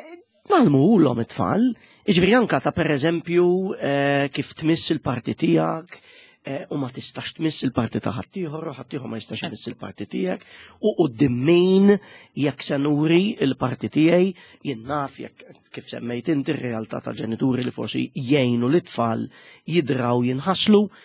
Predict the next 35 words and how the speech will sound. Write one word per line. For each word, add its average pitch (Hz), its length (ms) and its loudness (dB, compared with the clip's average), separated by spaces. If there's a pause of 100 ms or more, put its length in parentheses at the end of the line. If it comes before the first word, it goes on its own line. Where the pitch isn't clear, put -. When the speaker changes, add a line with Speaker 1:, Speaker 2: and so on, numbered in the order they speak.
(220)
Speaker 1:
e, - 180 -6
sakemm 143 380 0
imbagħad 117 340 -2
jitlaqhom 120 480 -2
jinħaslu, 117 560 -2
e, 120 240 -6
weħedhom, 196 600 2 (260)
e, - 180 -8
jekk 160 320 -4
immorru 120 400 -4
għand 113 220 -6
it-tabib, 208 760 2
għax - 260 -12
huwa 110 200 -10
t-tabib 220 580 -2
u, - 80 -10
u, 120 460 -10 (400)
u 110 80 -10
jkun 127 260 -8
qiegħed 120 300 -8
iħares 123 420 -14
lejn 113 160 -14
is-saħħa - 440 -8 (260)
tagħna, 220 400 6 (360)
hemmhekk 359 380 0
iwa. 135 300 0 (340)
Jiġifieri 269 380 0
imma 269 180 4
dawn 226 240 2
irridu 160 400 0
nagħlmuhom 143 640 0
ukoll 208 260 0
minn 117 160 0
età 120 160 -2
bikrija. 120 540 -4